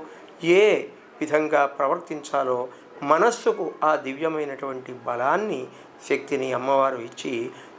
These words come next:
సమస్త ప్రాణికోటిని కూడా, మనుష్య కోటినంతటినీ కూడా సర్వదా కాపాడుతుంది. అటువంటి ఆ అమ్మవారి అనుగ్రహం కోసం మనం ఈ రోజున గాయత్రి దర్శనం చేద్దాం. శ్రీమాత్రే నమః.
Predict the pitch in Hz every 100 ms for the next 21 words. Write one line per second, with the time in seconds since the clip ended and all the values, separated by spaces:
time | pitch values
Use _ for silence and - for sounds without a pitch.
0 | - 139 151 151 - 139 - 139 139 139
1 | 139 127 127 120 120 123 123 117 117 -
2 | - - 131 143 156 - - 135 131 139
3 | 127 127 131 139 127 120 123 120 120 -
4 | - - - - 135 143 190 190 170 139
5 | 139 143 131 123 127 123 127 120 - -
6 | - 139 147 139 135 131 123 123 139 151
7 | 139 127 131 131 117 123 120 - 180 262
8 | 302 - - - 139 135 131 117 123 127
9 | 160 254 - - - - 139 127 135 143
10 | 135 120 113 110 127 156 - - 123 117
11 | - - - - - - 139 123 107 -
12 | 113 139 156 143 -